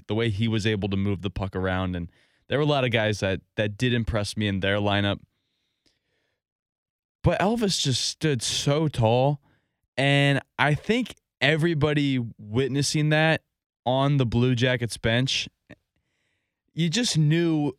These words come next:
okay, this guy's not gonna give up. He's not giving up shit tonight. He's, he's not giving up a damn thing tonight. Like, this is, this is all us. This is all, this is all our night.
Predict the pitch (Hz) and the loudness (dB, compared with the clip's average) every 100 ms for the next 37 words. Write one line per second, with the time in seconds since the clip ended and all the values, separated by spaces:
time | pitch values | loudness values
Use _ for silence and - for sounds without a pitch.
0 | - 151 160 151 202 - 214 139 131 120 | -4 -4 0 -2 -2 -2 0 0 2 0
1 | 117 110 101 104 98 90 - - 180 202 | 0 0 2 0 0 -4 -10 -2 -2 0
2 | 262 180 147 127 104 - - 90 - 85 | -2 0 0 2 0 0 -2 -2 -4 -8
3 | 78 - - _ _ _ _ _ _ _ | -8 -14 -20 _ _ _ _ _ _ _
4 | _ _ _ _ _ _ 220 208 - 160 | _ _ _ _ _ _ -2 -2 -2 0
5 | 214 269 339 185 147 127 113 101 - 107 | 0 0 0 0 0 0 2 0 0 -2
6 | 107 95 117 104 98 98 87 80 71 64 | -2 0 0 0 -2 -6 -6 -8 -14 -18
7 | - 117 117 170 185 214 165 131 - _ | -6 -2 0 0 0 -2 0 -2 -6 _
8 | _ _ _ _ _ _ _ _ _ _ | _ _ _ _ _ _ _ _ _ _
9 | _ _ _ - 185 254 175 165 131 117 | _ _ _ -4 -2 0 0 2 2 0
10 | 92 - - 139 139 180 165 175 175 143 | -2 -6 -8 -4 -2 0 0 0 0 -2
11 | 113 127 165 - 175 190 185 151 117 98 | -4 -2 -2 0 0 0 0 0 2 2
12 | 85 | 0